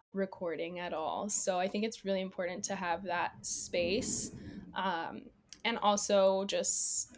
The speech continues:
I, I'm always reading different books and trying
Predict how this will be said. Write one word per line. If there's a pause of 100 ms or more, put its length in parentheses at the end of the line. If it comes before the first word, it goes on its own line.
I,
I'm
always
reading (360)
different
books
and
trying